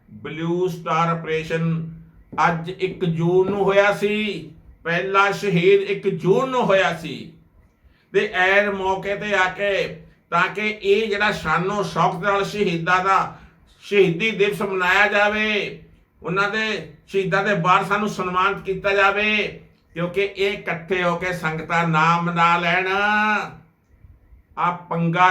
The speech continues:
ਤੁਸੀਂ ਕਿਹਦੇ ਕਹੇ ਤੋਂ ਛੇੜਦੇ ਹੋ? ਇਹ ਫਸਾਦ, ਇਹ ਟੱਕਰ ਜਿਹੜੀ ਹੋਣੀ ਹੈ, ਉਹਨੇ ਕਿਹਾ ਵੀ ਜੇ ਬਾਬਾ ਧੁੰਮਾ ਨੇ, ਸੰਤ ਸਮਾਜ ਨੇ, ਦਮਦਮੀ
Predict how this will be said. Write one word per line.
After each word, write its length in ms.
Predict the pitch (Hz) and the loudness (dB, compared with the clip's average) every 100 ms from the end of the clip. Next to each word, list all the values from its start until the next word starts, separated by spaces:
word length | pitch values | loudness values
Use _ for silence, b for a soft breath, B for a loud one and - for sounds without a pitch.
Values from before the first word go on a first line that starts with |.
| 180 | 2
ਤੁਸੀਂ 220 | 175 190 190 - | 2 2 2 -6
ਕਿਹਦੇ 280 | 208 254 | -4 0
ਕਹੇ 260 | 277 247 226 | 0 2 2
ਤੋਂ 140 | 220 226 | 2 0
ਛੇੜਦੇ 340 | 202 196 185 | 0 0 0
ਹੋ? 360 | 196 165 - - _ _ _ _ _ _ _ | -2 -2 -10 -18 _ _ _ _ _ _ _
ਇਹ 200 | 185 226 233 | -2 -2 -2
ਫਸਾਦ, 640 | 185 170 180 214 220 214 - - _ _ _ _ | -8 2 4 4 4 0 -4 -20 _ _ _ _
ਇਹ 140 | 175 - - - | -6 -4 -6 -8
ਟੱਕਰ 360 | 202 - - 240 | -8 -6 -6 -4
ਜਿਹੜੀ 220 | 226 233 | -4 -2
ਹੋਣੀ 340 | 202 202 202 | -2 -2 -2
ਹੈ, 380 | 208 196 160 - - | -2 -2 -4 -8 -4
ਉਹਨੇ 260 | 170 208 | -2 0
ਕਿਹਾ 280 | 202 185 190 190 | -2 0 2 6
ਵੀ 120 | 190 160 | 4 4
ਜੇ 640 | 170 196 202 175 - - _ _ - _ _ _ | 0 2 4 2 -2 -12 _ _ -20 _ _ _
ਬਾਬਾ 440 | 117 151 160 196 196 | -2 -2 2 2 2
ਧੁੰਮਾ 420 | 202 202 190 190 | 0 -4 0 0
ਨੇ, 460 | 202 196 180 151 - - | 0 0 -2 -6 -12 -4
ਸੰਤ 300 | 151 180 170 | -4 -2 -4
ਸਮਾਜ 380 | 185 180 180 180 | -4 0 0 -2
ਨੇ, 120 | 185 | -6
ਦਮਦਮੀ 500 | 170 165 165 185 | -2 -2 0 -2